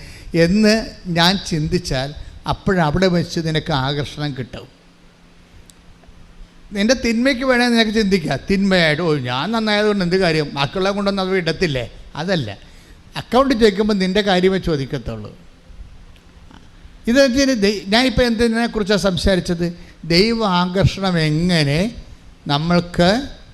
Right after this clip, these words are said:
കൾട്ടിവേറ്റ് ചെയ്തെടുക്കാൻ പറ്റും? ദൈവാകർഷണത്തെ എങ്ങനെ മനുഷ്യനെ സ്നേഹിക്കണം, ചുറ്റുപാടുകളെ സ്നേഹിക്കണം.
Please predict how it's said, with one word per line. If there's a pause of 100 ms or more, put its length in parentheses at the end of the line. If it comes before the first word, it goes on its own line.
(140)
കൾട്ടിവേറ്റ്
ചെയ്തെടുക്കാൻ
പറ്റും? (1600)
ദൈവാകർഷണത്തെ
എങ്ങനെ (280)
മനുഷ്യനെ
സ്നേഹിക്കണം, (300)
ചുറ്റുപാടുകളെ
സ്നേഹിക്കണം.